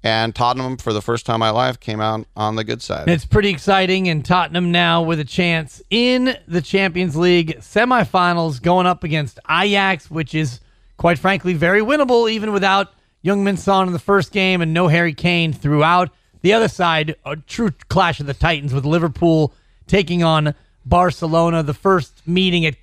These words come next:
Speaker 2: at the new camp, Camp Nou, and then back to the Emirates in the return fixture.
Speaker 1: You know what I love about the Camp Nou?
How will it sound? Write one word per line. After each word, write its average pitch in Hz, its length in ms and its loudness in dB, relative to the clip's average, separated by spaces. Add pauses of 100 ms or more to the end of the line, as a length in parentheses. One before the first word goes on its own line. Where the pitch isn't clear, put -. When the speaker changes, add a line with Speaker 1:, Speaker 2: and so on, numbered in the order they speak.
(100)
Speaker 2:
at 147 140 -2
the 165 60 0
new 196 220 2
camp, 156 380 -2
Camp 156 260 -2
Nou, 190 400 0 (340)
and 160 200 0
then 165 340 0
back 143 320 -2
to 156 320 2 (200)
the 156 220 -4
Emirates 185 600 0
in 165 140 0
the 160 80 2
return 156 360 0
fixture. 110 600 -10
Speaker 1:
You 120 60 2
know 131 80 2
what 131 40 2
I 123 40 0
love 123 100 2
about 113 240 0
the 110 80 -6
Camp 110 260 -4
Nou? 113 360 -2